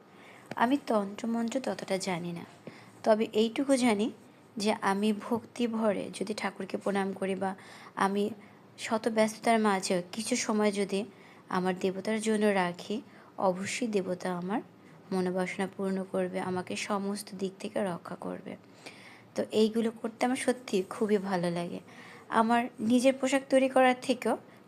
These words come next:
ঠাকুরের পোশাক তৈরি করতে আরও ভালো লাগে। দেখো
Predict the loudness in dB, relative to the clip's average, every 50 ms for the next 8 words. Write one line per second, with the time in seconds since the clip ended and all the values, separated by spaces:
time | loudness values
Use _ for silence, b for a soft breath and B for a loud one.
0 | -12 -2 -2 -2 0 2 0 0 0 -2 -6 -12 -8 -6 -6 -6 -4 -2 -2 0
1 | 0 0 -2 -6 -6 -6 -6 -2 0 2 2 2 0 -2 -2 -4 -4 -4 -4 -4
2 | -6 -8 -10 -12 -14 B B B B B B B B 0 0 0 0 2 0 -2
3 | -2